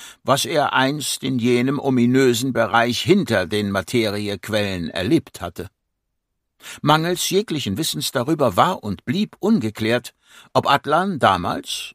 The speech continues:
im Jahr dreitausendsechshunderteins A Z und vierzehn N G Z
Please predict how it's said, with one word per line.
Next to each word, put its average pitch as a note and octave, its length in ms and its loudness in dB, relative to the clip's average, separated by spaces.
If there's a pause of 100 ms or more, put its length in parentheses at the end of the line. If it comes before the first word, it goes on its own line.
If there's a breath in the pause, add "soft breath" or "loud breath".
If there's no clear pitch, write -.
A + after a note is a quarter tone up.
im A#2 120 2
Jahr G2+ 280 2
dreitausendsechshunderteins G#2+ 1800 -2
A F2+ 180 -2
Z - 340 -6 (280 loud breath)
und - 220 -2
vierzehn F2 680 2 (640)
N B2+ 220 2
G C#3+ 160 -4
Z - 440 -8